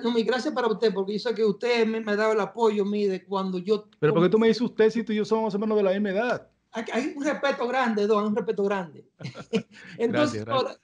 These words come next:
Speaker 1: gracias a ti por, por, por el apoyo que tú siempre me has dado de, de, de, desde el comienzo, y eso para mí vale mucho.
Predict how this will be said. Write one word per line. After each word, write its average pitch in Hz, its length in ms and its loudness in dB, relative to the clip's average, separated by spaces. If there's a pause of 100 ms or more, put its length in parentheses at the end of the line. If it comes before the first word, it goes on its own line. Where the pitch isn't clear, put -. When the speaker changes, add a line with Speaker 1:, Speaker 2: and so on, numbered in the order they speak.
(140)
Speaker 1:
gracias 269 360 0
a 190 60 -6
ti 269 160 -4
por, 196 380 -2
por, 208 120 0
por 202 180 0
el 208 120 2
apoyo 226 260 0
que 233 80 -2
tú 190 140 -4
siempre 233 240 -6
me 220 80 0
has 208 60 -2
dado 190 360 2
de, 180 180 -6
de, 180 100 -6
de, 175 80 -4
desde 175 220 -6
el 175 60 -6
comienzo, 180 640 0 (220)
y 190 80 -2
eso 196 160 -2
para 214 140 2
mí 214 100 2
vale 202 180 2
mucho. 180 360 -4